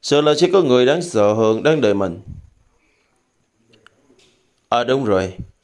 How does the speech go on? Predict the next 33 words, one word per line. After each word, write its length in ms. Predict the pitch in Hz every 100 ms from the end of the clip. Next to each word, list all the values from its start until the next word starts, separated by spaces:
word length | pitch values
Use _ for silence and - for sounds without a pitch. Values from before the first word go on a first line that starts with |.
| _ _ _
lôi 220 | 143 165 170
chiến 220 | 175 196
cái 80 | 202 -
tên 180 | 127 120
đó 200 | 143 190
vẫn 160 | 143
luôn 240 | 123 117 117
nhắm 160 | 139
tới 160 | 160 151
mình. 240 | 104 92 - - _ _ _ _
Còn 300 | 143 147 147
có 280 | 139 143 208
một 260 | 170 131 -
thất 120 | 196 202
của 100 | 123
Thánh 220 | 123 147
Vương 200 | 120 104 101
Tông, 240 | 104 101 95 - _ _
kẻ 180 | - 170
thù 200 | 180 139
của 100 | 135
mình 280 | 135 127 123 - - _ 120
đúng 180 | 165
là 80 | 180
nhiều 200 | 123 113 101
thật. 160 | 95 - _ _ _ _ _ _ _ _ _ _ _ _ _ _ _ _ _ _ _ _ _
Cho 140 | 151 143
con 200 | 135 127
ba 120 | 123
viên 200 | 123 123
thánh 160 | 127 151
đan 180 | 151 127
này 260 | 95 92